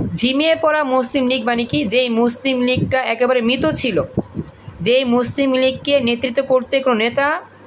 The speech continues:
এখনও তৈরি হয় নাই ওই সময়। মুসলিম লীগ, এই যে মুসলিম লীগ, খেয়াল রাখো, একটা হচ্ছে ইউনাইটেড লীগ,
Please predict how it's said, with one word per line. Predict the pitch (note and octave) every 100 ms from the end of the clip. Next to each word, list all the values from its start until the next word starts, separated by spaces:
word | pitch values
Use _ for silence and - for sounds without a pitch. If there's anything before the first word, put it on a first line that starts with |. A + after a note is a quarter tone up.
| -
এখনও | - G#3+ C4 C4+
তৈরি | C4+ C4+ C4+
হয় | G3 G3 G#3+
নাই | F3
ওই | A3
সময়। | A#3 A3 F3 B2+ - - - - - - -
মুসলিম | F#3+ A#3+ A#3+ D4 C4
লীগ, | G3 D#3
এই | G#3+
যে | B3+
মুসলিম | A#3 A#3+ C#4 A#3+
লীগ, | E3 -
খেয়াল | A3+ G#3+
রাখো, | F#3+ -
একটা | - G3 B3
হচ্ছে | A#3+ C4
ইউনাইটেড | B3+ D4 D#4+ D#4 D#4 D#4
লীগ, | A#3+ B3 D#4+